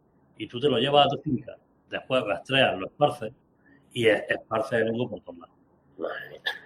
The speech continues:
Speaker 1: Ahora, cuando tú ese ojín lo compostas y si le metes un poco de estiércol o de ga-, de gallina o de oveja o de lo que sea, entonces sí, coge unas temperaturas que mata el hongo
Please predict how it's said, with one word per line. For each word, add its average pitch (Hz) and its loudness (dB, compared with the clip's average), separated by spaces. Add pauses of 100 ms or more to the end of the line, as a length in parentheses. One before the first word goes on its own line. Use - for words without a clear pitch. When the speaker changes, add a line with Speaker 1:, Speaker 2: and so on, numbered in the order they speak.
(200)
Speaker 1:
Ahora, 135 8
cuando 110 2
tú 156 8
ese 160 6
ojín 120 2
lo 107 2
compostas 92 -4
y 107 -2
si - -6
le 90 -6
metes 104 0
un 104 -2
poco 127 0
de 107 4
estiércol 135 2 (300)
o 95 -6
de 98 -2
ga-, 95 -4
de 98 -2
gallina 101 2 (120)
o 98 -2
de 92 -2
oveja 107 2
o 101 0
de 98 -6
lo 101 -4
que 147 2
sea, 160 6 (720)
entonces 107 2
sí, 147 2
coge - -2
unas 123 2
temperaturas 156 6 (100)
que 107 -4
mata 156 4
el 190 8
hongo 196 4